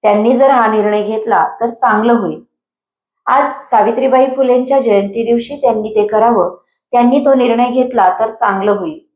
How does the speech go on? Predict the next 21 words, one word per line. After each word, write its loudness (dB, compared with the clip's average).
आताच 0
नाही, 0
पुढच्या -2
पिढीचंही 0
भलं 0
होईल, 0
असे 0
महादेव 2
जानकर 0
म्हणाले. -4
मागितल्याने 0
भीक -4
मिळते, 0
हक्क -4
मिळत 2
नाही, -2
त्यामुळे 2
मागण्यापेक्षा 0
देणारं 0
झालं -2
पाहिजे. -4